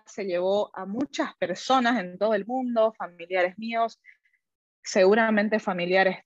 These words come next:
tuyos, cercanos, lejanos, pero a todos la verdad que nos quitó un montón. Entonces, todos también reaccionamos frente a ese miedo real que teníamos en su momento,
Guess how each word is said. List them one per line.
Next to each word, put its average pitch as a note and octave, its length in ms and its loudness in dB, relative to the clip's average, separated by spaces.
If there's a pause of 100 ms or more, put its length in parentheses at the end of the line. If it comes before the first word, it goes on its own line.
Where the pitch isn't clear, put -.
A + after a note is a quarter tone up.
tuyos, A3 480 0
cercanos, G#3+ 800 -2
lejanos, G#3+ 640 0
pero F#3+ 260 -2
a F3 80 -2
todos B3 300 -4
la G#3 120 -4
verdad F#3 300 -2
que A#3+ 120 -10
nos G#3 240 -12
quitó - 200 -14
un G3 120 -10
montón. D#3 420 -4
Entonces, D#3+ 680 -4 (480)
todos G#3+ 260 2
también F#3+ 260 0
reaccionamos G3 760 -2
frente F3 260 -4
a F#3+ 40 2
ese G3+ 200 -2
miedo F#3 640 0
real D#3+ 640 0 (520)
que F#3 120 -8
teníamos G3+ 680 0
en F3+ 100 -4
su F3 120 -12
momento, C#3+ 720 -4